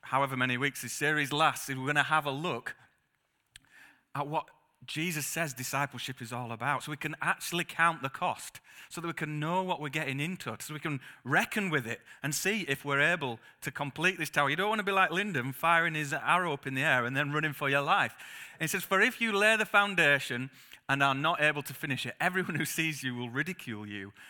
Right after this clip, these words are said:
um, th-, saying, 'This person began to build and wasn't able to finish.'" We gotta look, we gotta know what we're doing. This is, to know Jesus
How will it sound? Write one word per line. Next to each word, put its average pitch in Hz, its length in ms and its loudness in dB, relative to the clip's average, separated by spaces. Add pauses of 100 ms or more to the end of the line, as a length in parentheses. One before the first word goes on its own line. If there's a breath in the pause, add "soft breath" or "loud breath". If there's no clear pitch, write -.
(420 loud breath)
um, 127 300 0
th-, 165 120 -8 (260)
saying, 143 240 2
'This 170 100 0
person 143 380 0
began 135 380 2
to 139 120 -6
build 123 460 0
and 120 120 -6
wasn't 131 340 -4
able 127 260 2
to 127 120 -12
finish.'" 165 380 -8
We 156 100 -10
gotta 233 280 -8
look, 220 140 -4
we 170 140 -6
gotta 220 220 0
know 175 260 -2
what 151 180 -4
we're 151 120 -2
doing. 170 400 -4
This 175 160 -6
is, 175 100 -14 (200)
to 156 100 -4
know 190 340 -2
Jesus 180 460 -2